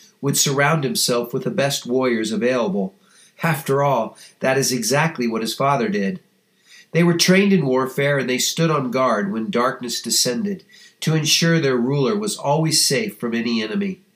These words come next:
David and Solomon were unbeaten because their armies were strong. Did you know that every follower of Christ is involved in battle? We call it spiritual warfare. The Apostle Paul wrote to the Corinthian believers,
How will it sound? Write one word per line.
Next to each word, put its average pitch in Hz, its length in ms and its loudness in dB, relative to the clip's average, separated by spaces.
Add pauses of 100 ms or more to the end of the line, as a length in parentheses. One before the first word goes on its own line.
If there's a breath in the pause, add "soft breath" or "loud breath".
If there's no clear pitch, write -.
(800 soft breath)
David 160 300 2
and 131 140 -2
Solomon 143 560 2
were 113 180 -2
unbeaten 147 800 -2
because 107 320 -6
their 113 180 -4
armies 117 520 -4
were 98 100 -6
strong. 104 580 -4 (1120 soft breath)
Did 175 160 2
you 240 80 2
know 226 160 6
that 151 160 2
every 170 320 2
follower 147 560 2
of - 100 -6
Christ 135 460 -2
is 123 140 -4
involved 123 420 0
in 117 100 -2
battle? 120 440 -2 (760 loud breath)
We 160 140 4
call 185 260 4
it 170 100 -2
spiritual 165 640 0
warfare. 107 600 -4 (720 soft breath)
The 147 80 -2
Apostle 160 500 0
Paul 139 400 0
wrote 131 240 0
to 123 80 -6
the 113 80 -4
Corinthian 123 560 -4
believers, 104 600 -4